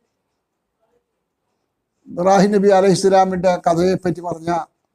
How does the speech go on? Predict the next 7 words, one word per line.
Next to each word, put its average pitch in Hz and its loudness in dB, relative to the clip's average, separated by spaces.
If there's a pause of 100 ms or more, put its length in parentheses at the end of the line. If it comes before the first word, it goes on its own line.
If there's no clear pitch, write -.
(1000)
സൂറത്തിലുമൊക്കെ 165 0 (1300)
ഇത് 165 -6
സംബന്ധമായ 160 -2
കാര്യങ്ങൾ 156 -6 (140)
വ്യത്യസ്തമായ 175 -2
രീതിയിൽ 156 -2 (140)
പരാമർശിച്ചിട്ടുണ്ട്. 143 -8